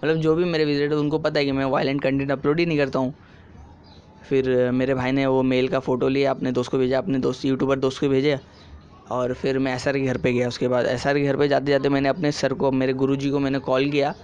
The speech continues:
जो मेरे गुरु हैं उनको मैंने कॉल किया, उनको भी बताया, जो, अ, इस समय सारथी क्रिएशन के हेड हैं हमारे संजय सर,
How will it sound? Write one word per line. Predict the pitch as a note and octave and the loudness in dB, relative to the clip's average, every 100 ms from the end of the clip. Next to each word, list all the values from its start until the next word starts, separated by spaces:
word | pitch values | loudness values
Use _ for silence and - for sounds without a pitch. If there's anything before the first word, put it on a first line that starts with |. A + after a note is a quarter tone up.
| - - - - - | -20 -20 -20 -20 -6
जो | C#3 | -2
मेरे | C3+ C3+ | -2 -2
गुरु | C3 C3+ | 0 0
हैं | C3 C3+ E3+ - - - | 0 -4 -8 -20 -18 -6
उनको | C3+ C#3 | -2 -2
मैंने | C#3 C3+ | -2 -2
कॉल | C3 B2+ | -2 -2
किया, | C3 C#3 | 0 0
उनको | C3 C3+ C#3+ | -2 0 0
भी | |
बताया, | C3+ B2+ C3 | 2 0 0
जो, | C3 C#3+ C#3 | 2 2 2
अ, | - B2+ B2 | 0 -2 0
इस | B2+ B2+ | 0 -2
समय | - C#3 | -2 -4
सारथी | C3+ C3+ C3+ C3+ | -2 -2 -2 -4
क्रिएशन | C3 C#3 C3 C#3 | -4 -4 -2 -4
के | C#3 | -4
हेड | C3 C3+ B2+ | -2 -2 -2
हैं | A#2+ | -6
हमारे | D#3 C3 B2 B2 B2 - - - - - - | -6 -4 -2 -4 -8 -16 -20 -20 -20 -20 -8
संजय | C3 C3+ C#3 | -4 -2 0
सर, | C3 A#2 | -2 -4